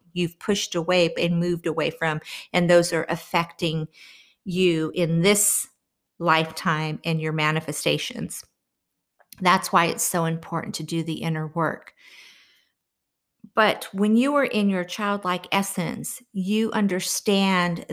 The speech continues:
that we are emotional beings, and it's okay. If you, if you were raised in a healthy environment, you will know that it's okay to show those emotions, show those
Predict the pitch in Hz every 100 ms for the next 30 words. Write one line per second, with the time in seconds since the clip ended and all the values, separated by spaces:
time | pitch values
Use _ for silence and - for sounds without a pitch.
0 | 165 165 - - _ _ _ _ - 165
1 | 190 185 185 170 - 180 170 160 - 175
2 | 160 165 196 214 170 - - - 185 180
3 | 170 185 180 - - 185 165 - 202 208
4 | 202 202 - - - 214 214 220 220 208
5 | 202 196 185 - 175 208 233 233 214 196
6 | 185 180 165 165 165 160 165 160 170 165
7 | 156 160 - 180 185 180 170 170 170 160
8 | - 175 - 180 175 170 147 160 156 160
9 | - 180 175 - 175 165 175 - - 165
10 | 156 - 160 170 165 151 151 - - -
11 | 180 165 165 165